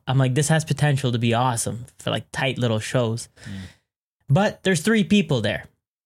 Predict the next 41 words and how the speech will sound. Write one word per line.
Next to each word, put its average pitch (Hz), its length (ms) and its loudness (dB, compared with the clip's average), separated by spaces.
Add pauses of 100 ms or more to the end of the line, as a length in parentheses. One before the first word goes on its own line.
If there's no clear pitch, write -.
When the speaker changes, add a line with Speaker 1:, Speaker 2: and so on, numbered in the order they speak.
(380)
Speaker 1:
So - 160 -2
I 175 100 4
do 175 200 4
a 165 60 4
show 156 260 2
for 127 140 -2
three 123 280 0
people, 104 580 -6
and 117 120 2
I'm 117 140 4
like, 113 420 2 (440)
a 220 60 2
little 214 220 4
like, 170 180 2
"Whatever." 139 400 2
I'm 127 100 2
like, 127 260 0
"I 151 100 0
don't 147 180 4
care. 101 340 -8
I'll 170 200 -2
do 170 140 2
a 147 40 4
show 139 180 2
for 123 120 -2
three 127 240 0
people 117 280 -2
after 117 300 0
a 117 60 2
year 120 260 2
of 110 140 -2
not 110 240 -2
performing. 104 640 -4 (100)
Speaker 2:
Yeah. 85 260 -8 (100)
Speaker 1:
I'll 143 160 0
do 131 160 2
a 117 60 0
show 107 260 -2
for 104 160 -8
three 101 260 -8
people." 101 420 -10